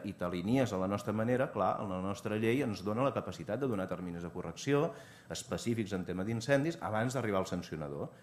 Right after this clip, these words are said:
Doncs adhereix-t'hi, camina-hi cap al nostre, i és el que fem en aquest vint punt sis. No s'hi amaga o no s'hi ha d'amagar que també tenim l'interès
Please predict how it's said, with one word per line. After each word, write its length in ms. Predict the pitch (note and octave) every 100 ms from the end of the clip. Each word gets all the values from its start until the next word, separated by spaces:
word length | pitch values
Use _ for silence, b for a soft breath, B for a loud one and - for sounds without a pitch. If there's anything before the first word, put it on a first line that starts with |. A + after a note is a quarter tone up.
| B B -
Doncs 180 | - - - -
adhereix-t'hi, 580 | D2 D#2 G#2 G#2+ F2 F2+ - - - E2 D#2
camina-hi 340 | F#2+ A2+ F2+
cap 160 | F2 E2+
al 120 | G#2
nostre, 340 | G#2+ - E2 D2 B B -
i 80 |
és 60 | F#2+
el 100 | G#2
que 80 | G2
fem 160 | G2 G2
en 60 |
aquest 340 | F2+ D#2+ - -
vint 220 | G2 F#2+ F2+
punt 220 | E2+ D#2
sis. 340 | - G#1+ - - B B B B B B B B B B B G2
No 160 | C3
s'hi 220 | C#3+ C3+
amaga 420 | A#2+ A#2+ C#3 A2+ G#2
o 100 | F#2+
no 120 | G#2+
s'hi 140 | -
ha 40 | G#2
d'amagar 760 | G2+ G2+ A2+ A#2 G#2+ - - -
que 80 |
també 280 | F2+ F#2 G#2 - - -
tenim 280 | F2+ A2 G#2+
l'interès 720 | G#2+ F#2+ F#2 A#2 A#2 C#3 -